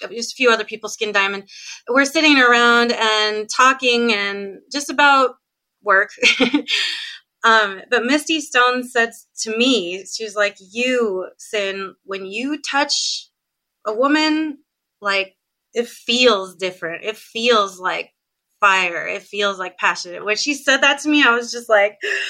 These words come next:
"Oh, I can't believe you're <laughs> saying this to me. Like, this is amazing." 'Cause, like, I, you know, I look up to her. She's, she's incredible. So,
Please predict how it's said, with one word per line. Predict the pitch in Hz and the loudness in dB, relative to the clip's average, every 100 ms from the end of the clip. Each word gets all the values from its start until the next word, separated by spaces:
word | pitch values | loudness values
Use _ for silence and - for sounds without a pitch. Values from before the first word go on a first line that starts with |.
| - - 508 | -10 -10 2
"Oh, | 554 587 587 554 571 | 6 6 6 6 4
I | 508 | 4
can't | 539 554 508 | 6 4 6
believe | 494 480 | 8 8
you're | 508 | 6
<laughs> | - - | 6 2
saying | 466 466 466 | 4 4 6
this | 480 - | 4 4
to | 480 339 381 370 | 2 2 0 0
me. | 349 | 2
Like, | 359 349 | 0 0
this | 339 | -4
is | 349 339 349 | -4 -2 2
amazing." | 339 359 349 269 247 240 247 - - - | 4 4 2 2 2 2 -4 -14 -14 -8
'Cause, | 247 | 0
like, | 269 262 | 2 4
I, | 247 254 247 | 4 4 2
you | - | 2
know, | 220 | 4
I | 226 | 4
look | 262 | 2
up | 254 | 0
to | 208 202 | 2 2
her. | 226 339 240 208 214 | 4 6 6 4 2
She's, | - 220 220 226 - | -6 -12 -14 -14 -8
she's | 254 233 | -4 -4
incredible. | 220 208 196 202 202 | -2 -2 -2 -2 -4
So, | 208 202 196 196 | -2 2 2 2